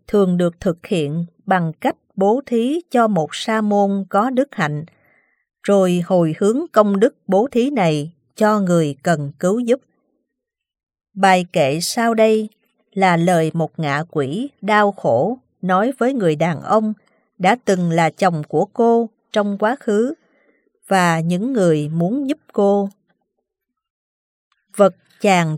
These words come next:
trao tay em, không ích gì cho em. Dân ẩm thực đầy đủ, cho tỳ kheo đa văn, có giới, không phiền não,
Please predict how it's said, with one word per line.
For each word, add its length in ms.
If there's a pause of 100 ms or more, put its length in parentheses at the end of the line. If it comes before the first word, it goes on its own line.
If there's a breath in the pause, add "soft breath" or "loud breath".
trao 320
tay 320
em, 400 (380)
không 420
ích 140 (120)
gì 440
cho 200
em. 400 (720)
Dân 320
ẩm 360
thực 200 (120)
đầy 320
đủ, 400 (420)
cho 260
tỳ 300
kheo 400
đa 260
văn, 340 (480)
có 180
giới, 520 (360)
không 420
phiền 340
não, 400